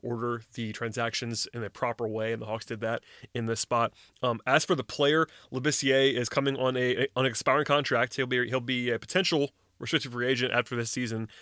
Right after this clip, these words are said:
um, but the Hawks have him, are getting him for cheap at this point in time. Uh, he is probably a center in the modern game. The Hawks have too many of those, quite obviously, I think.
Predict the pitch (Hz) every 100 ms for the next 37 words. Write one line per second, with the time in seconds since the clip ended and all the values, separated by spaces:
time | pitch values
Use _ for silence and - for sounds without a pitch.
0 | - - 113 104 120 120 123 - 127 120
1 | 123 120 117 113 127 120 123 117 143 143
2 | 135 - - - - 127 131 - 135 110
3 | 123 123 120 - - _ 120 113 139 220
4 | - - 165 180 196 160 165 170 185 -
5 | 156 156 160 156 160 151 123 139 - 131
6 | - 143 127 139 147 160 180 - - 139
7 | 135 143 151 175 165 156 180 175